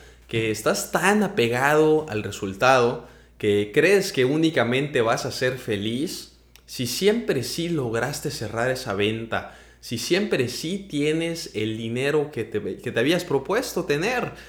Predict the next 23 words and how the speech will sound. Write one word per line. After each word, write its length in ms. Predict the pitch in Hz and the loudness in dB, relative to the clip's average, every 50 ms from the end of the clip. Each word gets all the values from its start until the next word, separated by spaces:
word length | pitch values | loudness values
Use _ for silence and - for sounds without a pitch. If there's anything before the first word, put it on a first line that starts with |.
| - - - - | -20 -20 -16 -8
¿no? 200 | - 190 233 233 | -6 -6 -6 -2
Porque 220 | - 170 - 120 123 | -2 -2 -2 0 -2
está 460 | 120 - - 180 202 214 214 - - - | 0 4 6 6 6 6 4 2 0 -2
increíble 1000 | 131 135 139 135 - - 135 127 131 156 185 202 196 196 185 175 170 - - - - | -2 -2 -2 0 2 4 6 6 6 4 2 2 2 2 2 2 2 0 -6 -10 -12
desearlo, 800 | 113 110 104 104 - - 156 156 160 156 143 135 139 143 139 135 | -8 -6 -6 -4 0 4 6 6 6 6 4 2 4 4 4 4
está 160 | 123 - - | 2 0 -2
increíble 800 | 151 151 147 147 131 131 131 135 143 147 143 139 139 143 139 139 139 - - - - - - - _ _ | -4 -2 -2 0 2 2 2 2 2 2 2 4 4 4 2 2 -2 -8 -14 -18 -20 -20 -20 -20 _ _
querer 520 | - - 113 107 110 131 139 156 151 151 135 | -4 0 2 4 6 8 8 8 6 4 2
más, 800 | 123 123 135 143 143 131 131 139 143 - - - - - - _ _ _ _ _ _ | 2 2 4 4 4 2 2 0 -4 -6 -6 -8 -10 -16 -20 _ _ _ _ _ _
pero 200 | 139 131 131 131 | 0 0 2 2
no 200 | 143 175 202 - | 0 0 -2 -2
puedes 280 | - 285 302 277 - - | -2 -2 -2 -2 -2 -2
vivir 360 | 139 131 123 131 143 170 175 | -4 -2 0 0 0 2 0
apegado 800 | 151 - - - 117 107 117 127 131 135 131 120 120 123 151 - - - - - - | 0 0 -2 -2 0 2 4 6 6 6 6 6 4 2 -2 -6 -12 -18 -18 -8 -6
a 160 | - 104 - | -6 -6 -4
que 160 | - 120 107 | -4 -4 -4
si 760 | - - - 120 113 107 107 107 107 104 104 101 104 - - - | -4 -4 -4 -2 -2 0 0 0 0 0 -2 -4 -6 -12 -18 -12
lo 240 | - 113 117 117 113 | -6 -2 -2 -2 0
consigues 560 | 117 120 113 107 - - 170 165 165 165 135 | 0 -2 -2 -2 0 0 0 2 2 2 2
vas 140 | 131 131 131 | 2 0 0
a 60 | 135 | -2
ser 200 | 120 - 123 117 | -2 -4 -4 -2
feliz 720 | - - 123 110 117 123 131 135 147 156 - - - - | 0 0 0 0 0 -2 -4 -4 -6 -6 -8 -12 -14 -18